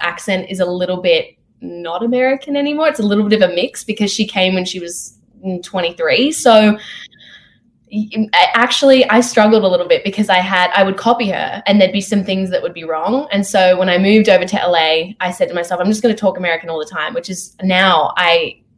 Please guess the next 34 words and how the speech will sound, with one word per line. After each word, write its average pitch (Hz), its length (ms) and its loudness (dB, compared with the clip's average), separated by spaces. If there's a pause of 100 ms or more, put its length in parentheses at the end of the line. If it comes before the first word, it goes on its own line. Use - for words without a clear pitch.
when 190 160 -2
I 170 80 2
do 190 220 -2
talk 175 260 -2
to - 60 -8
Americans, 165 420 -8
I 180 80 0
almost 185 220 0
have 196 120 -6
to 185 80 -12
think, 165 420 -6 (180)
you 240 100 -4
know, 160 160 -2 (160)
go 214 120 4 (100)
talk 269 240 4
in 247 80 6
your 202 100 4
normal 190 300 4
voice 180 380 4
'cause 190 160 -4
I, 156 400 2
I 180 140 -6
ingrained 170 420 -2
that 175 180 -4
so 165 220 -6
much - 340 -10 (260)
<laughs> - 240 -20
while - 120 2
I 131 140 4
was 190 140 -2
over 160 220 2
there. - 1120 -12 (220)
Yeah. 175 240 0 (160)
<laughs> - 760 2